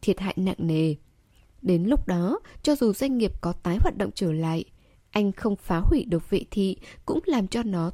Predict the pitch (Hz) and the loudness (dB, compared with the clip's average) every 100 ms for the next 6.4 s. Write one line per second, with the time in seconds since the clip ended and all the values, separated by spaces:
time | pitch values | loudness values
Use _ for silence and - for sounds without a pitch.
0 | - 240 170 - 185 175 196 180 - 269 | -2 2 2 0 -6 -4 -2 -2 -2 -2
1 | 370 - - - 294 262 - 208 180 175 | -2 -6 -20 -4 0 0 0 0 0 -4
2 | 180 160 160 156 151 - _ _ _ - | -4 0 2 4 2 -4 _ _ _ -20
3 | - - - 180 170 160 156 190 240 254 | -20 -20 -2 4 6 6 4 4 4 2
4 | - 233 311 - - _ _ _ _ 233 | 2 0 0 -4 -18 _ _ _ _ 6
5 | 240 214 220 262 254 220 - 170 165 214 | 8 8 4 2 2 2 4 2 4 4
6 | 196 175 165 160 | 4 4 4 4